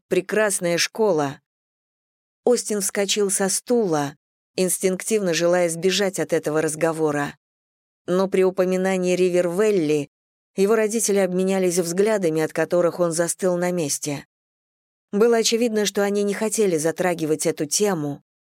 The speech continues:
Отец попытался отвести глаза, но мать продолжала смотреть на него в пронзительной тишине комнаты. «Что?» — сказал Остин. «Этот пристальный взгляд матери».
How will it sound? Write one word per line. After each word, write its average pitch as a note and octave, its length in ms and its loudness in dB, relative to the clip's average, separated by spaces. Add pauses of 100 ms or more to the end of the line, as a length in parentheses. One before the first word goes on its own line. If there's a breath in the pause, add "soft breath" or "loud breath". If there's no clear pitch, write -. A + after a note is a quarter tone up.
(240)
Отец G#3 260 2
попытался G3 600 0
отвести F3+ 400 -2
глаза, F3 560 0 (440)
но G#3+ 260 2
мать A3+ 280 -2
продолжала F#3 640 0
смотреть F#3 640 -2
на D#3+ 140 -2
него D3+ 480 0 (420)
в - 160 -18
пронзительной E3+ 720 0
тишине E3 520 -2
комнаты. D3 800 -4 (720)
«Что?» — F#3 640 0 (400)
сказал D#3+ 600 0
Остин. D3+ 640 -2 (880)
«Этот F#3 440 0 (180)
пристальный F#3+ 600 0
взгляд E3+ 460 -2
матери». D3 680 -2